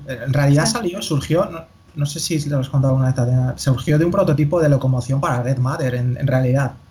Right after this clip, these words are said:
Speaker 1: O sea, estábamos, estábamos ya desarrollando Red Matter y, y surgió de un prototipo de locomoción que hicimos. Mm, es verdad que no encajaba muy bien, ¿no, Tatiana? Porque a nivel de diseño,
Speaker 2: Sí.
Speaker 1: eh, metía muchas restricciones para producir los niveles,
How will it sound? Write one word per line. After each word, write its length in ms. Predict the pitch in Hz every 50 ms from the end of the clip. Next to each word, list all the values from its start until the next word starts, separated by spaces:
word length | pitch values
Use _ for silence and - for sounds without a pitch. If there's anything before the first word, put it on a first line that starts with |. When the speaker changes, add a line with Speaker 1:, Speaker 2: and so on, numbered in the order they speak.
| _ _ _
Speaker 1:
O 40 | -
sea, 120 | - 131
estábamos, 680 | 120 - - 151 143 156 175 175 156 143 - - - - - - - - - - - _ _ _
estábamos 440 | - 139 - 160 156 170 180 175 143
ya 140 | 151 165 175
desarrollando 540 | 180 170 - 160 151 151 151 151 151 165 160
Red 140 | 156 147 135
Matter 320 | 143 147 151 170 175 165
y, 320 | 160 143 135 135 135 135 -
y 440 | 143 135 131 131 131 131 127 127 - - - _ _ _ _ _ _ _
surgió 340 | - - 147 135 - 156 151
de 40 | 165
un 80 | 170 175
prototipo 500 | 175 175 160 165 151 160 156 147 165 160
de 60 | 160
locomoción 440 | 156 151 160 151 156 143 - 160 156
que 80 | -
hicimos. 600 | 151 143 - 180 180 190 196 208 220 220 - - - _ _ _ _ _ _ _ _ _ _ -
Mm, 400 | 151 143 147 147 143 143 143 143 147 - -
es 120 | - 147 165
verdad 240 | 170 160 170 175 170
que 120 | - 170
no 160 | 156 156 160
encajaba 400 | 170 170 180 170 - 190 180 175 175
muy 220 | 170 170 170 165
bien, 460 | 165 165 175 175 170 160 147 135 135 131 -
¿no, 140 | - 139 156
Tatiana? 360 | 151 156 143 135 156 160 165
Porque 200 | 170 151 131 -
a 60 | 135 131
nivel 200 | 131 131 139 143
de 80 | 151
diseño, 460 | 151 147 147 - - - - - - -
Speaker 2:
Sí. 240 | - - - - -
Speaker 1:
eh, 320 | - - - - - -
metía 240 | 135 135 131 139 151 151
muchas 260 | 165 160 170 160 143
restricciones 720 | 156 139 - 156 143 - - 160 160 165 170 170 170 -
para 340 | - 143 131 135 135 131 -
producir 320 | 139 135 135 135 143 151
los 120 | 160 156
niveles, 520 | 147 151 147 151 156 156 160 165 160 -